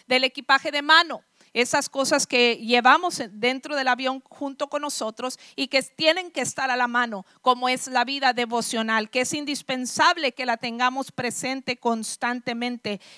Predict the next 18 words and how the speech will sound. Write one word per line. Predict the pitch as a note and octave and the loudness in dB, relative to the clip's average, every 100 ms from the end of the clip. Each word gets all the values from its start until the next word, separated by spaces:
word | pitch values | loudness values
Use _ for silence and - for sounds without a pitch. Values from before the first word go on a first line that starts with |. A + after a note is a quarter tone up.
| - | -4
en | A#3 A3+ - | -2 -2 -4
nuestras, | A#3+ A#3+ A#3+ - A3 G#3+ - _ _ | -2 0 -2 0 0 0 -4 _ _
en | G#3 A3 | -4 -2
nuestras | A3 - G#3 | -2 -2 -4
vidas. | A3 D4 G#3+ - - _ | -2 -4 -4 -6 -12 _
Pero | B3+ C#4+ | 6 8
hay | F#4 | 8
otras | G#4 G#4 F#4+ | 4 0 -2
cosas | - F#4 - C4+ | 2 2 2 -2
que | - B3+ | -2 -4
provocan | B3 A#3+ C4+ C4+ D#4 C#4 | -4 -2 -2 0 0 -2
que | - B3+ | -6 -8
llevemos | B3 C4 C4+ C#4 | -4 -2 -2 -2
sobrepeso, | - C4+ B3+ B3+ F4+ G4 - F#3+ _ _ _ _ | -2 -2 0 -4 -6 -10 -10 -16 _ _ _ _
porque | A3+ A3 A3 | -12 -6 -6
así | - B3+ | -6 -8
como | D4+ C#4+ | -8 -6
nos, | C#4 B3 - | -4 -4 -6